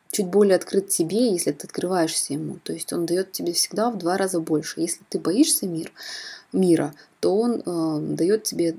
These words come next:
дополнительно этот страх ощутить в полной мере. Если ты, э, доверяешь миру, то мир помогает тебе и ни в коем случае никогда тебя не обидит. Это точно, абсолютно. И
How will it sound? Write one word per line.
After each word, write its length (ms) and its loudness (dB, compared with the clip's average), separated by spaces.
дополнительно 640 0
этот 180 -4
страх 420 -4
ощутить 460 -6
в 40 -18
полной 380 2
мере. 340 -2
Если 340 2
ты, 500 0
э, 60 -12
доверяешь 600 -2
миру, 280 -2
то 160 -6
мир 300 -2
помогает 540 -2
тебе 320 -2
и 400 2
ни 160 2
в 80 -8
коем 240 0
случае 380 -2
никогда 400 -4
тебя 340 -2
не 260 -4
обидит. 460 -8
Это 240 -2
точно, 600 0
абсолютно. 680 -2
И 680 0